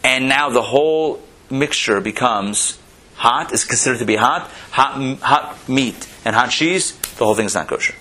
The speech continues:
If your hot substance was on top, so you had a cold piece of meat and a hot piece of cheese fell on top,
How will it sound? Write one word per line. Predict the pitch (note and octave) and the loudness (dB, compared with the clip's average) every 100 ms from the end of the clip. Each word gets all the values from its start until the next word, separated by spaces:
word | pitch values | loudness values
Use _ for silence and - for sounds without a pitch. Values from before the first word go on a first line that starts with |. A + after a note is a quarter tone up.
| - - - - - - | -20 -18 -18 -18 -16 -4
If | D3+ D3+ B2+ | -2 -2 0
your | G#2+ | 0
hot | G2+ C3+ C#3 | 2 2 2
substance | - A#2 - A2+ - | 0 -2 -2 -8 -8
was | F2+ | -6
on | D#2 | -8
top, | - C3 A#2+ - - - - - - - - | -2 0 0 -4 -16 -20 -20 -20 -20 -18 -6
so | - | 0
you | A2+ | 2
had | A2+ | 2
a | |
cold | - D3+ D3 | 4 2 2
piece | D3 - | -2 -2
of | G#2+ | -2
meat | A2+ - - - - - - | -4 -6 -12 -18 -20 -20 -10
and | - | -4
a | |
hot | - B2 | 0 0
piece | B2 G#2+ | 0 -4
of | |
cheese | - A2+ B1 - - - - - - | -4 -4 -4 -6 -8 -14 -20 -20 -14
fell | - A2 | -2 0
on | G#2 | 2
top, | D3 D#3 A#2 - | 0 0 -2 -8